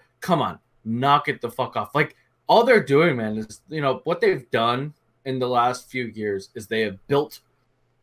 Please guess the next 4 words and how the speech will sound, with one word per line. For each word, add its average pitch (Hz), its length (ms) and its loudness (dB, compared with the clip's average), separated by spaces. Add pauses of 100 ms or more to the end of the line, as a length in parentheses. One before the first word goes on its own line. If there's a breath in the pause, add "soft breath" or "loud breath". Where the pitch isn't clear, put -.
(520)
women 131 680 2
up 110 320 -2
to 113 120 -6
this. - 640 -6